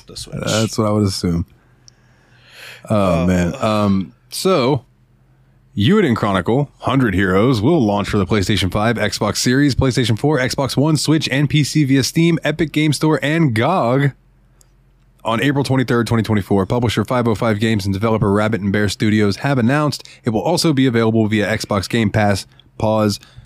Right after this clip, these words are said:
Speaker 2: I just wanna get, uh, I just wanna, I just wanna say,
Speaker 1: Hmm.
Speaker 2: shout out to this game for coming out on gog, because I don't know
Speaker 1: Right.
Speaker 2: if people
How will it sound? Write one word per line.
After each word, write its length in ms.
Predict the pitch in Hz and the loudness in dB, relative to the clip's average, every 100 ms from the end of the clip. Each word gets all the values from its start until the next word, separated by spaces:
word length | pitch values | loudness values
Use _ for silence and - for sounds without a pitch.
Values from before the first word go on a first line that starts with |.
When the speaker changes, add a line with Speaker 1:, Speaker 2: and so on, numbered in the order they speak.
| - - - | -20 -16 -6
Speaker 2:
I 80 | 131 | -2
just 140 | 131 | 0
wanna 160 | 131 113 | 0 0
get, 340 | 113 107 - | 0 -2 -2
uh, 120 | 104 - _ _ _ | -4 -6 _ _ _
I 40 | - | -8
just 80 | 95 | -8
wanna, 120 | 87 - - - - - - | -10 -12 -20 -20 -20 -20 -6
I 60 | 104 | 0
just 60 | 104 | 0
wanna 80 | 95 | 0
say, 520 | 180 196 104 104 107 - _ _ _ _ _ - _ _ _ _ - | 0 2 2 0 -2 -10 _ _ _ _ _ -20 _ _ _ _ -20
Speaker 1:
Hmm. 140 | 107 95 _ _ | -18 -20 _ _
Speaker 2:
shout 360 | - - 156 190 | -4 -2 0 2
out 160 | 175 | 2
to 220 | 131 113 98 - | 2 0 -4 -10
this 240 | 113 127 - | -2 -2 0
game 200 | 123 110 | 0 0
for 80 | - | 0
coming 220 | 113 107 | 0 2
out 100 | 101 | 2
on 160 | 92 | 2
gog, 420 | 90 90 82 80 - _ _ _ _ _ _ _ _ | 2 0 0 -6 -14 _ _ _ _ _ _ _ _
because 600 | 110 98 101 92 90 87 - - | -4 0 0 2 0 -2 -10 -4
I 60 | 131 | 0
don't 100 | 175 | 0
know 100 | 165 | 0
Speaker 1:
Right. 40 | |
Speaker 2:
if 60 | - | 0
people 580 | 147 127 120 110 101 | 0 2 4 4 2